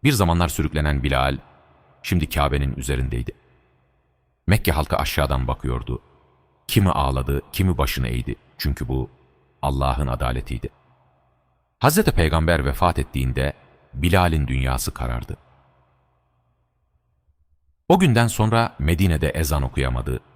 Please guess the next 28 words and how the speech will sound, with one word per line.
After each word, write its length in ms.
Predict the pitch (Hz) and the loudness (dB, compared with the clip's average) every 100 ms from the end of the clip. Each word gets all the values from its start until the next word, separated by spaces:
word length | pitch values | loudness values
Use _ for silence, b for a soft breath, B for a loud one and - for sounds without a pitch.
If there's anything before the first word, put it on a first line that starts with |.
| - | -8
Çünkü 260 | - 85 71 | -2 -2 0
"Muhammedun 580 | 69 71 71 71 71 | 0 0 0 0 0
Resulullah" 640 | 65 65 65 62 62 65 - _ _ _ _ _ _ - | -2 -4 -4 -4 -2 -4 -4 _ _ _ _ _ _ 0
dediğinde 580 | 76 69 64 67 71 - - _ _ | 2 2 0 0 -2 -6 -20 _ _
sesi 360 | - 98 110 71 | 0 2 2 2
boğazında 460 | 65 67 67 67 | 2 2 0 0
düğümleniyordu. 560 | 64 62 58 58 58 - _ _ _ _ _ _ | -2 -2 -2 -4 -6 -8 _ _ _ _ _ _
Şam'a 280 | - 82 67 | -2 0 0
gitti. 300 | 65 - - - _ _ _ - | -2 -6 -10 -16 _ _ _ 0
Yıllar 280 | 85 92 101 | 2 4 4
sonra 320 | - 76 71 | 2 0 2
rüyasında 520 | 69 67 - 71 69 | 2 0 0 0 0
Hazreti 380 | 73 80 76 - | 0 0 -2 0
Peygamber'i 520 | 71 65 64 62 62 | 0 2 0 -2 -2
gördü. 360 | 67 64 - - _ _ _ _ _ _ _ - | -2 -2 -4 -8 _ _ _ _ _ _ _ 2
Onun 180 | 90 | 4
çağrısıyla 500 | 95 78 71 - 71 | 4 2 0 0 0
Medine'ye 480 | 64 65 69 64 62 | 2 2 2 0 -2
döndü. 280 | 64 58 55 _ _ _ _ _ _ _ - | -2 -4 -6 _ _ _ _ _ _ _ 0
Hasan 340 | 147 151 147 | 2 4 4
ve 100 | 117 | 2
Hüseyin'in 400 | 78 - 85 87 | 2 2 4 4
isteğiyle 520 | 71 - 80 76 78 | 2 0 0 2 2
bir 140 | 85 107 | 2 2
kez 220 | 76 62 | 0 -2
daha 180 | 60 71 | 0 0
ezan 240 | 64 67 | 0 -2
okudu. 280 | 60 - - | -2 -6 -10